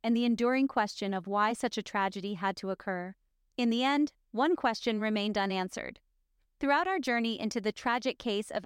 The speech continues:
Elizabeth Lamont, we've explored the chilling details of her disappearance, the subsequent investigation, the heart-wrenching discovery, and the harrowing trial. But as we reach the conclusion of this narrative, we're left grappling with a profound,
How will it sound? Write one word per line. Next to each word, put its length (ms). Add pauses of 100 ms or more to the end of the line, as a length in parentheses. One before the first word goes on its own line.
Elizabeth 560
Lamont, 460 (260)
we've 200
explored 500
the 80
chilling 400
details 400
of 120
her 100
disappearance, 760 (260)
the 100
subsequent 520
investigation, 880 (260)
the 80
heart-wrenching 680
discovery, 640 (240)
and 160
the 60
harrowing 580
trial. 480 (400)
But 80
as 140
we 120
reach 240
the 100
conclusion 540
of 120
this 180
narrative, 440
we're 200
left 320
grappling 540
with 120
a 60
profound, 680